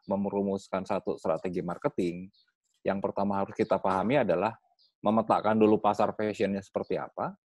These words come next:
Dari situ baru kita bisa, eh, apa, membuat satu rumusan strategi. Kemudian kita membuat, kalau strategi sudah dibuat, perencanaannya gimana sih untuk memasarkannya? Nanti kita akan bahas lagi.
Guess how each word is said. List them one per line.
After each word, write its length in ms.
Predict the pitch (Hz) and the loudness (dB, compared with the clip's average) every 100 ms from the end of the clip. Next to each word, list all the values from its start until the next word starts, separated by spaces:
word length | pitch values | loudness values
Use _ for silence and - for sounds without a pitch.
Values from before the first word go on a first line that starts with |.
| _ _ _ _ _ _ _ _ _ | _ _ _ _ _ _ _ _ _
Dari 160 | - 87 | -4 -2
situ 320 | - - 139 | -2 2 4
baru 320 | 110 98 123 | 6 6 4
kita 160 | 120 131 | 2 2
bisa, 480 | 120 101 123 127 - | 2 2 2 2 2
eh, 480 | 101 101 101 101 | 0 0 0 -2
apa, 320 | 92 90 123 120 | -2 -4 -4 -4
membuat 560 | 110 107 98 101 107 - | -2 0 2 4 4 2
satu 320 | 98 - 107 - | -2 2 -2 -2
rumusan 720 | - 104 104 104 - 92 82 80 _ _ _ _ _ _ | -2 0 2 0 2 0 -2 -14 _ _ _ _ _ _
strategi. 800 | - - 110 104 113 95 90 82 - _ _ - | -4 2 4 6 2 2 -6 -10 -16 _ _ -8
Kemudian 400 | 95 101 120 113 | -2 2 2 2
kita 160 | 113 | 2
membuat, 480 | 120 110 95 107 107 _ _ _ _ _ | 2 2 2 2 0 _ _ _ _ _
kalau 240 | - 113 | 2 4
strategi 480 | 113 113 110 120 120 | 4 2 4 4 2
sudah 240 | - 113 | 4 4
dibuat, 400 | 107 101 123 156 | 6 4 4 2
perencanaannya 640 | - 117 110 104 101 101 143 | 0 0 2 0 0 -2 -2
gimana 320 | 117 101 107 120 | 0 0 -2 -2
sih 80 | 147 | 0
untuk 400 | 101 98 107 - | 0 -2 -4 -6
memasarkannya? 880 | 92 95 - 85 90 92 85 78 | -6 -6 -6 -6 -6 -8 -8 -12
Nanti 320 | 85 90 117 101 | -12 -8 -6 -4
kita 240 | - 98 | -6 -6
akan 160 | 85 80 | -6 -8
bahas 240 | 78 78 | -10 -12
lagi. 320 | 80 78 73 | -12 -12 -16